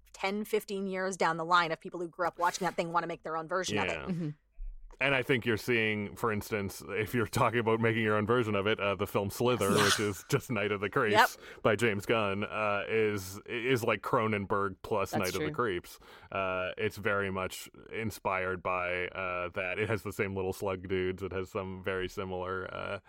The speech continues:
Speaker 2: instances, but also has a twist on it. And I think that you see, uh, s-, these eighties movies coming back in the kind of two thousands, twenty ten.
Speaker 1: One, I think we're definitely recommending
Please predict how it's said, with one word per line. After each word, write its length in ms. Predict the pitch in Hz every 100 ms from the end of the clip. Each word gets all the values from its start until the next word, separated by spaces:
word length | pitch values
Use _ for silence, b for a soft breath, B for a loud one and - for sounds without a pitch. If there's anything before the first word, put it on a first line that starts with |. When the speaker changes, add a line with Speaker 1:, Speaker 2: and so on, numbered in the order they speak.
| B B -
Speaker 2:
instances, 600 | 110 - 101 104 92 80
but 120 | 95
also 280 | 95 98 92
has 80 |
a 60 | 87
twist 300 | - 104 -
on 140 | 87
it. 80 | 87 -
And 100 | 123
I 80 | 120
think 300 | 131 113 B B -
that 100 | 120
you 160 | 110 107
see, 520 | - 107 101 90 87
uh, 40 | -
s-, 160 | 95 113 110 104
these 200 | 113 101
eighties 400 | 95 95 92 85
movies 520 | 95 90 87 85 - b _
coming 340 | - 110 95 90
back 320 | 95 90 -
in 240 | 98 95
the 100 | 90
kind 240 | 90 98 90
of 100 | 85
two 120 | 95
thousands, 560 | 87 87 82 85 80 -
twenty 280 | 95 85
ten. 60 | 80
Speaker 1:
One, 120 | 269
I 140 | 311 403
think 200 | 453 330
we're 120 | 269
definitely 520 | 202 196 208 185 185
recommending 840 | 175 170 185 165 165 165 170 170